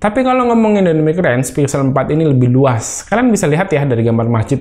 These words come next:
ini, di mana Pixel itu bisa ngangkat shadow dan nampilin highlight dengan pas. Ini sih dipengaruhi sama fitur dual exposure milik Pixel yang menurut saya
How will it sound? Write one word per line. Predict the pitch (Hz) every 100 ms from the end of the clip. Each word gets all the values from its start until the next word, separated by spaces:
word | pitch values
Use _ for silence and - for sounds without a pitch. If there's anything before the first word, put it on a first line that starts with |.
| 117
ini, | 117 156
di | 139
mana | 120 127 147 147
Pixel | 127 - 160 165 165 165 -
itu | 147 170
bisa | 127 - 143
ngangkat | 131 131 123
shadow | - 135 139 165 170
dan | 135 120 120
nampilin | 120 127 123 120
highlight | - 127 143 147
dengan | 107 104
pas. | 117 120 - - - - - - - - -
Ini | - 185
sih | 226 208
dipengaruhi | 165 135 131 175
sama | - 139 123
fitur | 135 131 147
dual | 131 110
exposure | 98 - 120 - 156
milik | 151 120 117
Pixel | - 127 - 180
yang | 180 147
menurut | 139 139
saya | 139 196